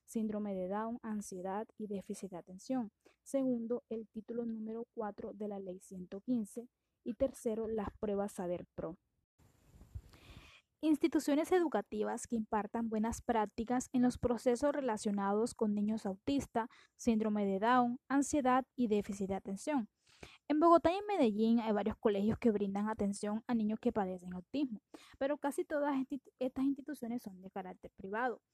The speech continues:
Encontramos uno en Bogotá, ubicado en Engativá, la institución educativa distrital República de China, en la cual,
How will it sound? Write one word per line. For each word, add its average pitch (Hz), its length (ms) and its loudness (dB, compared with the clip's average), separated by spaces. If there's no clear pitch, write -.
Encontramos 302 760 4
uno 262 480 8
en 208 360 4
Bogotá, 208 500 2
ubicado 214 460 2
en 202 120 0
Engativá, 208 520 0
la 254 100 2
institución 247 480 2
educativa 247 760 0
distrital 226 480 2
República 196 580 -2
de 196 120 -2
China, 269 300 0
en 294 120 2
la 330 120 2
cual, 285 360 4